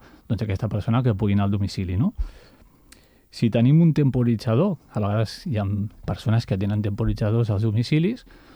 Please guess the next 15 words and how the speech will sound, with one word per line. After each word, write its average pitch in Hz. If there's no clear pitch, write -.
doncs 113
que 95
el 90
deixin 104
encès 139
perquè 113
es -
pugui, 113
en 113
un 113
moment 113
determinat, 110
engegar 104
la 113
llum, 127